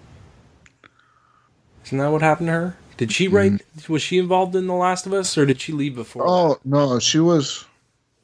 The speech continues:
Speaker 2: I think she was involved in The Last of Us. She was also involved in
Speaker 1: I
Speaker 2: Uncharted,
Speaker 1: think she
Speaker 2: wasn't
Speaker 1: left
Speaker 2: she?
Speaker 1: part of the way through The Last of Us.
Speaker 2: And she went to work for Activision, and she was the one that
Speaker 1: Right.
Speaker 2: wrote, she was the main writer on
Speaker 1: On
Speaker 2: Infinite
Speaker 1: Infinite
Speaker 2: Warfare.
Speaker 1: Warfare, yeah.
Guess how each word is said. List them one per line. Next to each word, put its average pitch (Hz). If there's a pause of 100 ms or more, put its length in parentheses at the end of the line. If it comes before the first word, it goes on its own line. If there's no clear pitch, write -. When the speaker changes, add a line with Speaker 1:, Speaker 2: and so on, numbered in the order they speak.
(260)
Speaker 2:
I -
think 254
she -
was 156
involved 107
in 104
The 101
Last 98
of 110
Us. 107
She 147
was 170
also 160
involved 127
in 107
Speaker 1:
I 101
Speaker 2:
Uncharted, 92
Speaker 1:
think 123 (100)
she -
Speaker 2:
wasn't -
Speaker 1:
left 160
Speaker 2:
she? -
Speaker 1:
part 180
of 180
the 160
way 143
through 151
The 131
Last 110
of 104
Us. 95 (580)
Speaker 2:
And 117
she 135
went 127
to -
work 120
for 110
Activision, 107
and 104
she -
was 120
the 117
one 104
that 101
Speaker 1:
Right. 101
Speaker 2:
wrote, 104 (840)
she -
was 131
the 120
main 127
writer 101 (240)
on 123
Speaker 1:
On 104
Speaker 2:
Infinite 101
Speaker 1:
Infinite - (200)
Speaker 2:
Warfare. -
Speaker 1:
Warfare, 95 (140)
yeah. -